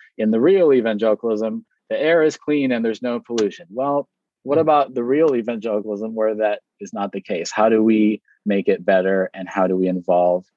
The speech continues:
Speaker 1: everyone, um, moving towards that goal?
Speaker 2: And so how does corporate repentance address that?
Speaker 1: I think it addresses it by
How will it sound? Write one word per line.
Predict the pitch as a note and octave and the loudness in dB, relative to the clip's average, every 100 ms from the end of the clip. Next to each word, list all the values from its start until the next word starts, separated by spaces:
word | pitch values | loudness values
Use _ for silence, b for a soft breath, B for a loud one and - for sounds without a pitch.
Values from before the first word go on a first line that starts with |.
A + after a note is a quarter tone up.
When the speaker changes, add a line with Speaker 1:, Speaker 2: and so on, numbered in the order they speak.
| _ _ - | _ _ -2
Speaker 1:
everyone, | G2+ G2 G2 F#2+ F#2 F#2 F#2+ _ _ _ - | 0 2 0 0 0 -2 -4 _ _ _ -10
um, | F2+ E2+ - - - - _ _ _ _ | -8 -6 -6 -6 -8 -12 _ _ _ _
moving | G#2 G2 F2 | 2 2 2
towards | D#2+ E2+ D#2+ - | -2 0 0 0
that | C#2+ - | -2 -2
goal? | - - - _ _ _ _ b b - | -6 -6 -8 _ _ _ _ b b -6
Speaker 2:
And | D3 | -2
so | F3 | 0
how | D#3 F3 | 2 2
does | E3 | 0
corporate | - - C#3 C#3 A#2 | -2 -2 0 0 0
repentance | A#2+ A#2 B2 A#2+ A#2 G2 G#2 - - _ _ - | 0 -4 -4 -4 -4 -4 -4 -6 -6 _ _ -10
address | A#2 A2+ A2 G#2+ - - | -6 -2 0 -2 -6 -8
that? | G2 - - _ _ _ _ _ _ - | -8 -8 -12 _ _ _ _ _ _ -2
Speaker 1:
I | D3 | 0
think | A3 A3+ | 2 4
it | G#3 | 4
addresses | F3 B2 B2+ C3+ C#3 C#3 | 4 4 4 2 2 4
it | C#3 C#3+ A#2 | 4 2 -2
by | B2 A#2 A#2 A2+ G#2+ A2+ | -2 0 2 2 2 0